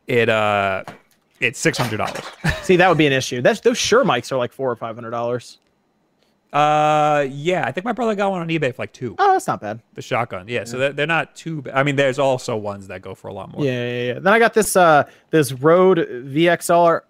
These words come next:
Speaker 2: Plus. You ever see this thing?
Speaker 1: Yes.
Speaker 2: It lets you plug in your lapel mic to your mixer. I thought that was kinda neat.
Speaker 1: Ooh.
Speaker 2: Yeah, so you can plug your lapel into the actual mixer that you use. So I technically could have just used that, I guess. I don't know.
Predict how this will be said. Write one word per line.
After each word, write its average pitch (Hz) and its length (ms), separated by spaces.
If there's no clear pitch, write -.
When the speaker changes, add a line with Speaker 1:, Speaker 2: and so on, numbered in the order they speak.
Speaker 2:
Plus. 170 260
You 175 40
ever 170 100
see 190 140
this 190 180
thing? 202 260
Speaker 1:
Yes. 127 460
Speaker 2:
It 156 60
lets 165 220
you 165 60
plug 165 280
in 165 100
your 147 100
lapel 147 320
mic 160 260
to - 80
your 127 80
mixer. 170 360
I 175 40
thought 190 120
that 156 80
was 113 100
kinda 95 180
neat. 123 200
Speaker 1:
Ooh. 143 320
Speaker 2:
Yeah, 147 260
so - 40
you 143 60
can 131 40
plug 151 180
your 131 120
lapel 139 300
into 117 100
the 107 120
actual 113 300
mixer 123 300
that 113 100
you 101 220
use. 113 100
So 120 180
I 170 120
technically - 480
could 131 140
have 113 40
just 113 140
used 110 160
that, 143 160
I 151 80
guess. 160 260
I 110 80
don't 107 140
know. 110 100